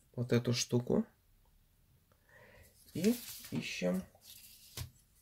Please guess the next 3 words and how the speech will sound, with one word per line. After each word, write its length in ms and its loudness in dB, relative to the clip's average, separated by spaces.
ищем, 680 -6
ищем. 560 -4
Так. 420 -16